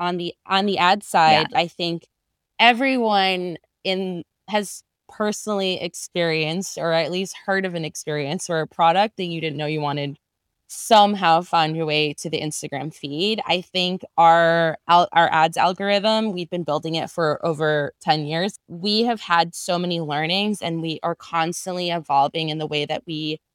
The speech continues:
Speaker 1: serve ads. We find the people to serve your ads. And I, I think leveraging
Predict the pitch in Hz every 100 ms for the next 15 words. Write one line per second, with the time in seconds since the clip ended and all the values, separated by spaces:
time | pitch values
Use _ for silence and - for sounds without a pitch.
0 | _ - - 180 165 160 - 147 147 151
1 | 160 - 151 151 147 160 151 156 - -
2 | 151 147 143 - 147 143 151 - 160 151
3 | 151 - 151 - 170 160 _ 160 170 170
4 | 180 165 175 165 160 160 156